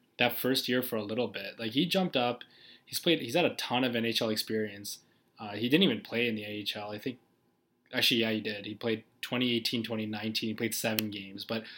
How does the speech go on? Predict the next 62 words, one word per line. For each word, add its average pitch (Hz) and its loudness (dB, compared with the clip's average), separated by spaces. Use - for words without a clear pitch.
I 123 -6
mean, 120 4
for 120 -4
the 127 2
majority 151 8
of 127 8
the 120 6
last 120 4
couple 110 0
of 107 0
years, 110 0
he's 113 -2
been 131 2
in 123 4
the 117 2
N 113 2
H 113 0
L. 110 0
I 110 -2
think 131 -2
he's - -4
at - -4
twenty, 220 4
at 117 -6
twenty-two 208 0
years 110 0
old. 107 -4
Like, 110 -6
I 120 -10
think - 0
that's 110 -2
a, 131 2
a 113 -6
heck - -4
of 113 -2
a, 107 -6
a 113 -8
gamble, 113 -4
and 110 -8
it's 107 -8
also, 107 -4
he - 0
could 127 -4
provide 139 0
some 127 -4
good 139 4
depth. 131 -2
So, 120 0
would 123 4
you 240 8
say, 143 6
where 156 6
would 220 4
you 147 6
put 139 0
Mete? 117 -4
And 117 0
this 120 -2
is 143 -2
kind 127 -2
of 117 -2
a, 107 -4